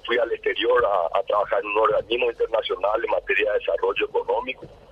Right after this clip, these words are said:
y luego volví ya como director del Banco Central, ministro de Hacienda, y después ya, eh,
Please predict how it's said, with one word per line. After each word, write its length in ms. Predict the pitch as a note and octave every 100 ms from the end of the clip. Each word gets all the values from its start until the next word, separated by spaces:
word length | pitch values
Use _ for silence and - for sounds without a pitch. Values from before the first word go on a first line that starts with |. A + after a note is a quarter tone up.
| - - - - -
y 80 |
luego 680 | - G#2+ B2 C3+ B2 A2+ G2+
volví 380 | A2 A2 A2 A#2
ya 120 | A#2 A2
como 220 | A#2+ A#2+
director 380 | A#2+ A2 G#2+ A2
del 120 | A2
Banco 260 | G2+ G#2+ A2+
Central, 560 | A2 G2+ B2+ C#3 C3 - G#2+
ministro 340 | G2+ G2 A2+
de 160 | G#2+ F#2
Hacienda, 400 | B2 - B3+ - - - - - - - - - -
y 100 | G#2+
después 300 | - - -
ya, 140 | B2 D3 D#3 - A2+
eh, 240 | A2